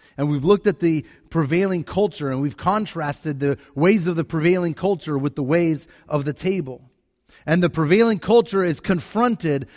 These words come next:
by the ways of our kingdom way of the table. The way of, uh, the prevailing culture, or the, sorry, the way of the,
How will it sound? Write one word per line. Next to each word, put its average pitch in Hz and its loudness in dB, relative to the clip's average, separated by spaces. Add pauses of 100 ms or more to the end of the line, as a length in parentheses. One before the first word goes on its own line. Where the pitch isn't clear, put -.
by 180 6
the 165 2
ways 175 2
of 151 -2
our 147 -2 (460)
kingdom 170 2
way 143 2
of 135 -2
the 143 -6
table. 135 -6 (720)
The 127 -6
way 170 2
of, 151 0 (360)
uh, 143 -4
the 139 -2
prevailing 170 0
culture, 190 0
or 156 2
the, 151 -2
sorry, 185 2
the 151 0
way 175 2
of 165 -2
the, 143 -2